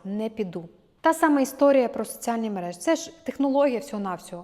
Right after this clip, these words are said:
Це той інструмент, який вам може допомагати в роботі. Ви або його використовуєте для себе,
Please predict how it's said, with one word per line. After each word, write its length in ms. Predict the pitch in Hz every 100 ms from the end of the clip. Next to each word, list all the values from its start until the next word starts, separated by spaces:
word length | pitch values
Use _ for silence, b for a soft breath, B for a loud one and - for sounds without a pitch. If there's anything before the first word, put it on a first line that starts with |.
| -
Це 140 | - 240
той 200 | 277 277
інструмент, 500 | 269 247 247 330 294
який 220 | - 233
вам 160 | 240
може 220 | 233 247 220
допомагати 500 | - 208 214 208 190
в 20 |
роботі. 420 | 190 180 175 202
Ви 160 | 220 254
або 260 | 202 240
його 180 | 220 202
використовуєте 680 | 202 208 - 226 202 196 240
для 120 | 247
себе, 460 | - 269 240 294